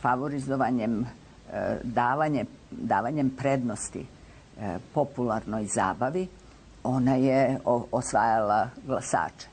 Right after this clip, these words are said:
Ta priča o klanovima je zapravo kafanska isprazna, isprazna priča. Osim toga, ona je vrsta nervo-, nastala iz jedne vrste nervoze. E,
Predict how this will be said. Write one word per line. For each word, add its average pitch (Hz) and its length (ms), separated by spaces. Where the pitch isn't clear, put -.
Ta 196 200
priča 180 340
o 143 40
klanovima 131 640
je 113 200
zapravo 113 380
kafanska 117 560
isprazna, 110 540
isprazna 127 540
priča. 123 460
Osim 123 240
toga, 135 280
ona 135 220
je 131 80
vrsta 135 360
nervo-, 123 440
nastala 139 480
iz 123 180
jedne 131 200
vrste 117 360
nervoze. 123 640
E, 139 220